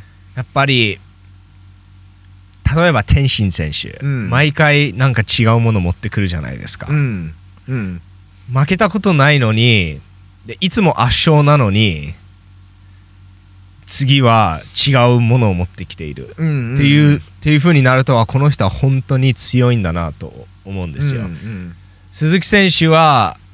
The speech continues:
Speaker 1: あんまりそれがないから、うーん、
Speaker 2: うん。
Speaker 1: どうなんだろう。
Speaker 2: まあまあまあ。
Speaker 1: で、と、あの、っていうところはあります。
Speaker 2: う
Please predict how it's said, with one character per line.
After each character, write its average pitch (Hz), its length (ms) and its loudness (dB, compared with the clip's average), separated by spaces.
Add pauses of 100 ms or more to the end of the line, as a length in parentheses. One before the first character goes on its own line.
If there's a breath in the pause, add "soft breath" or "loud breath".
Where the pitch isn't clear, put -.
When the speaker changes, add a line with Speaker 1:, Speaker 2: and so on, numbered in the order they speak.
(360)
Speaker 1:
あ 131 100 -6
ん 143 100 -2
ま 143 140 2
り 139 80 2
そ 147 160 2
れ 147 80 4
が 135 100 4
な 135 180 4
い 143 80 2
か 101 180 0
ら、 104 460 0 (600)
う - 20 -20
ー 113 40 -14
ん、 90 880 -10 (400 soft breath)
Speaker 2:
う 147 40 -4
ん。 101 420 -6 (100)
Speaker 1:
ど 104 180 -2
う - 20 0
な - 0 -
ん - 20 0
だ 92 60 0
ろ 90 40 0
う。 - 20 2
Speaker 2:
ま 147 100 2
あ 147 40 2
ま 156 160 0
あ 147 40 2
ま 143 120 0
あ。 160 40 2
Speaker 1:
で、 220 140 2 (100)
と、 208 340 2 (320)
あ 113 140 -8
の、 95 380 -4 (1200)
っ - 20 -20
て 147 120 0
い 131 60 0
う 120 40 -2
と 120 80 -2
こ 110 100 0
ろ 101 60 2
は 80 80 -4
あ 85 40 -6
り 80 100 -8
ま 76 140 -10
す。 - 160 -10
Speaker 2:
う 170 60 0